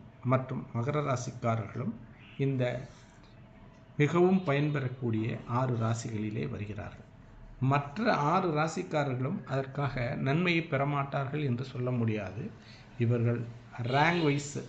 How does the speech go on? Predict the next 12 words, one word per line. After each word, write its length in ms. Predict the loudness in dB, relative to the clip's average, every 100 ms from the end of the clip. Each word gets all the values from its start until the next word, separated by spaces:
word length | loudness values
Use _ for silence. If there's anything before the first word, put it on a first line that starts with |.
| -8 0
அடிப்படை 420 | 2 2 2 2 2
வைஸ் 220 | -2 -6 -6
பார்க்கும்போது 680 | -2 -2 0 2 2 2 -2 -4 -8 -12 -2
இவர்கள் 280 | 0 2 2 2 4
ஆறு 160 | 4 4
பேரும் 280 | 4 2 2
முதலிடத்தில் 580 | 2 2 2 0 0 0 0
வருகிறார்கள். 580 | 2 4 2 -2 -4 -8 -12 -18 -20 -6 2
இவர்களுக்கு 500 | 4 4 2 2 -2 -4
பின்பாக 420 | -2 0 2 4 2
வரக்கூடியவர்கள் 760 | 0 -2 -2 0 0 0 -6 -8 -6 -4
மற்ற 160 | -2